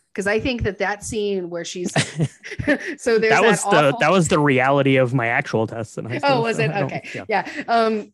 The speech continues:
Speaker 1: oh, I've had so many dreams. It's never math though, because I have a math degree. It's always science. It's like, we're gonna have to balance, like, you know,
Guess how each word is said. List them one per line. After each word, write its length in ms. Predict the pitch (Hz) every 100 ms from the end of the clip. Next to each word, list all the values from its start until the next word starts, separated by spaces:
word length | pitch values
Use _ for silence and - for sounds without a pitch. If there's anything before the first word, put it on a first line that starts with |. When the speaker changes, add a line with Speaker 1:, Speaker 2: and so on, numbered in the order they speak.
| -
Speaker 1:
oh, 300 | 220 233 226
I've 280 | 185 208 294
had 220 | 311 233
so 300 | 196 - 208
many 220 | 220 220 214
dreams. 440 | 208 202 180 170 233
It's 180 | -
never 300 | 240 269 320
math 400 | 302 190 202 226 -
though, 180 | 147 135
because 300 | 156 170 151
I 40 |
have 160 | 165 175
a 40 |
math 300 | 170 160 170
degree. 320 | 254 254 269 175
It's 140 | 185
always 300 | 202 233 226
science. 500 | - 180 190 - -
It's 160 | - -
like, 160 | 170 160
we're 120 | 208
gonna 160 | 233
have 180 | 196 190
to 80 | -
balance, 640 | 165 160 170 180 170 143 160
like, 280 | 143 135 - _ _
you 140 | 185
know, 340 | 131 123 131